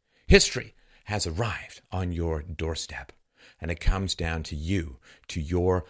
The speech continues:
vote, in the Netherlands, in France, in Germany, everywhere. It comes down to your vote. Are you going to keep what your ancestors died to hand to you, to give to you?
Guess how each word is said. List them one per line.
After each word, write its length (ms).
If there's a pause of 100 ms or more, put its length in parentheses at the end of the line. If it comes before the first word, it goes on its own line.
(140)
vote, 580 (480)
in 200
the 80
Netherlands, 640
in 200
France, 560
in 280
Germany, 680
everywhere. 760 (140)
It 180
comes 400
down 300
to 120
your 540 (260)
vote. 500 (460)
Are 200
you 240
going 320
to 200
keep 400 (200)
what 200
your 120
ancestors 640 (260)
died 460 (220)
to 140
hand 320
to 80
you, 240 (140)
to 160
give 340
to 100
you? 180